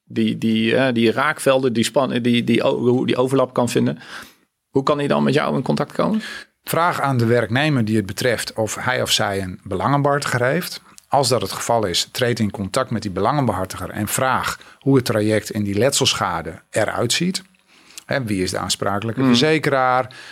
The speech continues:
Speaker 2: Wat wordt er al gedaan? Eh, is er al iemand ingeschakeld? Dat weet die werknemer natuurlijk ook. Ga met elkaar om tafel.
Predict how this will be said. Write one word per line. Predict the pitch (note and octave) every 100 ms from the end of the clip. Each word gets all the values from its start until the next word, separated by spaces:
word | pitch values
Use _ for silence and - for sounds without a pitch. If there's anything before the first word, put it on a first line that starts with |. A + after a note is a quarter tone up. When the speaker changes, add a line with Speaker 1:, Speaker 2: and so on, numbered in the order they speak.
| -
Speaker 2:
Wat | F2+ F#2
wordt | F#2+ F#2
er | G2+
al | F#2
gedaan? | - A2+ C3+ C3+ C3+ C3
Eh, | - F2+ E2+ -
is | A#2 -
er | -
al | E2
iemand | G#2 F2+ -
ingeschakeld? | C#3+ C3 - A#2+ A#2 A2+ G#2+ -
Dat | F2+ F#2+
weet | A2
die | G#2+
werknemer | G#2 G2 G#2+ A#2 G#2
natuurlijk | F2+ - G2+ E2+ -
ook. | A2 D3 - - - - -
Ga | - C3+ C#3+
met | C3+ B2 B2
elkaar | A#2 - A2+ G2+
om | G2 F#2+
tafel. | - C3+ C3 - E2+ A2